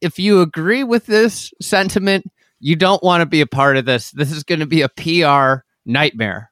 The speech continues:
for everybody on the list." <laughs> And sure enough, it comes out, and th-, these names have just been just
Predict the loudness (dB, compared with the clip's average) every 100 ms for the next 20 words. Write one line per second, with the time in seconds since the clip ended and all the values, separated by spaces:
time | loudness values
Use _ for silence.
0 | _ -4 0 0 -2 -2 0 2 0 -2
1 | -8 -10 -12 -18 -20 -12 -4 -4 -4 -4
2 | 0 2 2 0 -4 -2 -2 -2 -2 0
3 | 0 -2 _ _ _ _ _ _ _ -20
4 | -14 -10 -4 -4 -2 -2 -2 -4 -12 -2
5 | -2 -2 0 2 2 2 -4 -10 -10 -4
6 | -6 -4 0 0 0 -6 _ _ _ _
7 | _ _ _ _ -4 -4